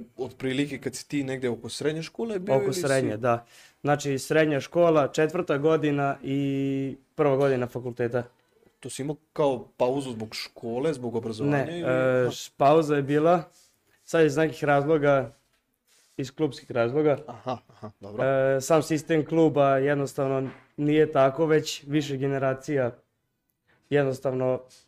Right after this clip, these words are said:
Speaker 2: pobegne, kako mogu da kažem, po
Speaker 1: Dobro.
Speaker 2: navodnicima. I to, to je već, mi nismo prva generacija koja se to desila. Znači, moja cijela ekipa,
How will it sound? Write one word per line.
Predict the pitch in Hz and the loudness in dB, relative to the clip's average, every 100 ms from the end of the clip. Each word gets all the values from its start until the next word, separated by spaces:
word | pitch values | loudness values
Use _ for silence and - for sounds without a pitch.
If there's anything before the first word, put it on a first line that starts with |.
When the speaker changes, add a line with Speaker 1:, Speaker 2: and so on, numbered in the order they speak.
| _ | _
Speaker 2:
pobegne, | 160 151 156 139 117 - | 2 6 4 2 -2 -8
kako | - 127 131 | -4 -4 -2
mogu | 123 123 | -4 -4
da | 127 | -4
kažem, | 117 139 143 127 117 | -2 0 0 -2 -4
po | |
Speaker 1:
Dobro. | 135 127 | -2 0
Speaker 2:
navodnicima. | 127 156 160 170 156 139 _ _ _ _ _ _ _ _ _ _ - | 0 0 -2 -2 -4 -4 _ _ _ _ _ _ _ _ _ _ 0
I | 151 151 151 143 135 _ _ | 4 6 4 2 -6 _ _
to, | 156 147 | 0 2
to | 147 156 | 2 2
je | |
već, | 147 147 147 | 2 0 0
mi | 143 143 | 0 0
nismo | 147 147 143 | 0 -2 -2
prva | 151 139 | 0 0
generacija | 127 135 135 131 143 | 0 0 0 -2 -4
koja | 131 139 131 | -2 -2 -2
se | - | -2
to | 135 | 0
desila. | 131 127 123 | 0 0 -2
Znači, | 123 127 139 | -4 -2 -2
moja | 143 143 | 0 0
cijela | 151 143 143 | 0 2 2
ekipa, | 143 143 127 147 147 | 0 -6 -2 -2 -4